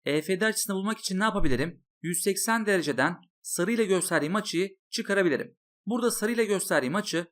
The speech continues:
otuz artı altmış artı elliden yüz kırk derecedir. Demek ki arkadaşlar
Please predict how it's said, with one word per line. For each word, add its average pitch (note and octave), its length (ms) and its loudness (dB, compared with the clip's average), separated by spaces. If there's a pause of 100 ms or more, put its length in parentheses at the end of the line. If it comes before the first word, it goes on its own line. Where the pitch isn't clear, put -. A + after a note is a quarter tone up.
(240)
otuz F3+ 400 -2
artı C#3+ 340 4
altmış G3 640 0 (140)
artı F#3+ 360 4
elliden G3 480 2 (200)
yüz A#3 260 -2
kırk A3 300 -2
derecedir. D#3 500 -2 (260)
Demek A#3+ 280 0
ki G#3 100 0
arkadaşlar E3 580 0